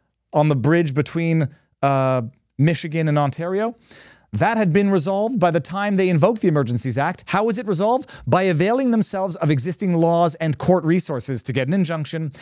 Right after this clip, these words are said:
and order the end to that blockade, even if you want to call it that. So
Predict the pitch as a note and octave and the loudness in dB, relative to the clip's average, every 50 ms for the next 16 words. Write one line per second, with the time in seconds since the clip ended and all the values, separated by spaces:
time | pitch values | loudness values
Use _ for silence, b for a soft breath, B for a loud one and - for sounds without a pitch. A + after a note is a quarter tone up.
0 | B B B - E3 D#3+ E3+ E3+ D#3 D#3 D3+ D#3 C#3+ D#3+ E3+ C#3+ C#3 C3+ B2+ - | B B B -4 -4 -4 0 2 2 4 4 4 2 0 -2 -2 -2 -2 -2 -2
1 | B2+ C3 B2+ B2 - - _ _ _ A2 G2+ D3+ D#3 D3 C3+ - - D#3+ D#3 D#3 | -2 -2 -2 -4 -6 -10 _ _ _ 2 4 4 4 4 2 0 -2 0 0 0
2 | D3 D3 C#3+ C#3 C3 A2+ C#3+ C#3 C#3 B2+ - B2+ C3 A#2 G#2 F2+ - F2+ D#2+ - | 0 0 0 0 0 -2 0 0 0 -2 -2 -2 -2 -2 -2 -4 -6 -10 -12 -12
3 | - - B B B B B B B B B B B B B - - E3 C3+ | -14 -16 B B B B B B B B B B B B B -8 -6 -6 -6